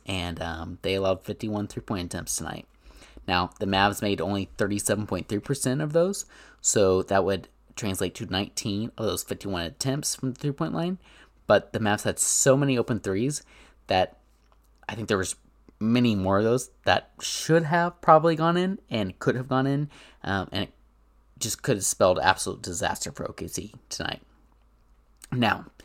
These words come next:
with all that being said, I'm not worried about this long term, obviously pending the trade deadline, <laughs> but due to C P three being out and Stevens still definitely seeming banged up, and Billy even confirmed this, which we'll get in,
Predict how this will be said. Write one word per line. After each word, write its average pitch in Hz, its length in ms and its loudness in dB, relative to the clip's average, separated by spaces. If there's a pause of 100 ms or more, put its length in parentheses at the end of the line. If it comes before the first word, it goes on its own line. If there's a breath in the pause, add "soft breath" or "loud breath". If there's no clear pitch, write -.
(280 loud breath)
with 120 100 0
all 123 120 10
that 123 140 8
being 120 160 2
said, 113 260 2
I'm 104 80 2
not 104 180 2
worried 98 280 2
about 107 260 6
this 123 180 0
long 123 140 0
term, 147 280 -2 (440 soft breath)
obviously 101 360 0
pending 92 340 -4
the 85 80 -6
trade 87 240 -4
deadline, 104 400 -4 (120)
<laughs> - 800 0
but - 420 2 (360 loud breath)
due 117 120 0
to 101 160 -4
C 117 200 0
P 120 120 -2
three 101 160 2
being 104 200 0
out 101 260 -2 (160)
and 87 120 -4
Stevens 107 380 -2
still 92 480 0 (640)
definitely 90 640 -2 (200)
seeming 98 380 -4
banged 95 280 -2
up, 85 280 -2 (380 soft breath)
and 90 340 -4
Billy 104 240 0
even 92 120 -4
confirmed 95 420 -2
this, 90 260 -2
which 95 160 -6
we'll 98 80 -2
get 92 100 -2
in, 92 100 -8